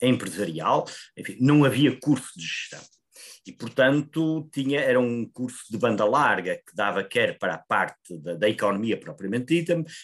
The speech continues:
mas também dava uma excelente formação para quem queria trabalhar em empresas, o que, aliás, era a grande maioria das saídas possíveis. No que diz respeito à parte das empresas,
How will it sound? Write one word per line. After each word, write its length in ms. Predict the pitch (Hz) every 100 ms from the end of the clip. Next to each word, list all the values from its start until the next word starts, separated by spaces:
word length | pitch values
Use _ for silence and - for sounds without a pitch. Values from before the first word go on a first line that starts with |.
| -
mas 340 | 131 156 156
também 460 | 165 139 131 139 143
dava 220 | 143 151
uma 140 | 139
excelente 400 | 104 - 110 101
formação 680 | - 113 131 123 113 127 127 - - _ -
para 360 | 117 110 120
quem 160 | 120 120
queria 220 | 110 117
trabalhar 400 | 113 101 107 113
em 80 | 123
empresas, 480 | 123 120 156 151 - -
o 80 |
que, 140 | - 151
aliás, 640 | 98 95 117 131 - - -
era 340 | 110 117 127 113
a 60 |
grande 240 | 101 117 95
maioria 500 | 92 87 117 113 - - _
das 220 | 92 101
saídas 280 | 107 113 113
possíveis. 600 | - - 165 - - - - - - _ _ _ -
No 200 | 240 247
que 80 | 156
diz 240 | 160 147
respeito 480 | - - 95 87 - -
à 80 |
parte 280 | - - -
das 120 | 113
empresas, 640 | 104 101 107 101 110 -